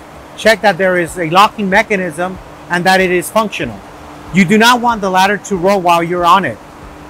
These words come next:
If the ladder has feet instead of wheels, make sure the rubber grips are intact and secure to prevent it from slipping. And that's it.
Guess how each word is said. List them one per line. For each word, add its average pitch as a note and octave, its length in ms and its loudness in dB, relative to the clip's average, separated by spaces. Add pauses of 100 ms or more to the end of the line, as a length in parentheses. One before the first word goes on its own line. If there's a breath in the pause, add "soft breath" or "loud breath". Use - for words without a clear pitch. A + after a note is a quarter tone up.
(140)
If E3 120 -4
the G3+ 120 2
ladder G#3+ 260 4
has F#3+ 260 0
feet B3 220 -2
instead F#3+ 320 -2
of E3 120 -2
wheels, F#3+ 340 2 (680)
make A#3+ 200 2
sure B3+ 180 0
the G3+ 140 0
rubber G3 380 2
grips G3 340 -2
are F3 120 0
intact E3+ 480 0 (240)
and F3+ 140 -4
secure G#3+ 420 0
to G3+ 160 -10
prevent F#3+ 360 -2
it F#3 80 -6
from D#3 200 -8
slipping. F3 440 -8 (600)
And G#3 120 0
that's A#3 220 0
it. B3+ 180 2